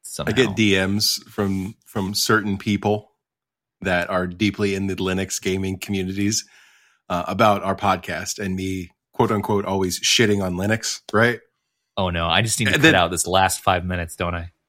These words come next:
Speaker 2: And then at the same time, like, you go over to their servers and it's, "Fuck Android," and blah, blah, blah.
Speaker 1: Oh, no.
Speaker 2: <laughs> It's like, you guys are just as public as I am. What are you talking about?
Speaker 1: Hey, I respect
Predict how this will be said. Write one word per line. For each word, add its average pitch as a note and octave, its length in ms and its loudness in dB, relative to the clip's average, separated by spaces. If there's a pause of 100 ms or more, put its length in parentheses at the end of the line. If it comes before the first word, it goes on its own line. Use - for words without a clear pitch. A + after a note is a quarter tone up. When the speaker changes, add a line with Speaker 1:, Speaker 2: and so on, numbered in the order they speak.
(100)
Speaker 2:
And C3+ 160 6
then C3 160 8
at B2 220 4
the C3+ 220 4
same C3+ 360 6
time, C3 320 6
like, A2+ 200 2
you A#2 80 6
go A#2+ 260 6
over A2 240 4
to G#2+ 160 0
their G#2 260 2
servers A#2 500 2
and G2+ 100 0
it's, F#2 120 -8
"Fuck - 380 -2
Android," A2 560 0
and G#2+ 80 0
blah, C#3+ 180 6
blah, C3+ 140 6
blah. C3+ 240 2 (560)
Speaker 1:
Oh, G3 180 6
no. F3+ 560 6
Speaker 2:
<laughs> - 40 0
It's F#3+ 100 2
like, G3 140 6
you G3+ 80 -2
guys G3 200 6
are G#3+ 40 0
just F3 220 2
as F3 100 0
public D3+ 420 0
as G#2 140 0
I D3 180 6
am. B2+ 140 2
What C#3+ 100 2
are F3+ 40 2
you G3+ 100 2
talking F3+ 400 2
about? G2+ 80 -16 (1400)
Speaker 1:
Hey, - 120 -4 (220)
I A#2+ 280 4
respect - 920 0